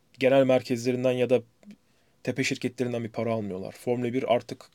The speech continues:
kar eden, para kazanan bir organizasyon. O yüzden başka markalar gelmek istiyor. Son olarak da Andretti Racing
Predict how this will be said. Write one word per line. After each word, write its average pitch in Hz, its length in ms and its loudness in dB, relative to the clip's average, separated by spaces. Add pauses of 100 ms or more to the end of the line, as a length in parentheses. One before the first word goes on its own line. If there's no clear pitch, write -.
kar 127 180 6
eden, 123 240 2
para 123 200 -2
kazanan 117 380 -4
bir 123 240 -8
organizasyon. 113 600 -6
O 131 80 -4
yüzden 117 260 -4 (680)
başka 120 240 -2
markalar 117 320 -4
gelmek 107 320 -4
istiyor. 127 340 -6 (760)
Son - 200 0
olarak 175 260 4
da 185 60 4
Andretti 156 380 2
Racing 120 340 0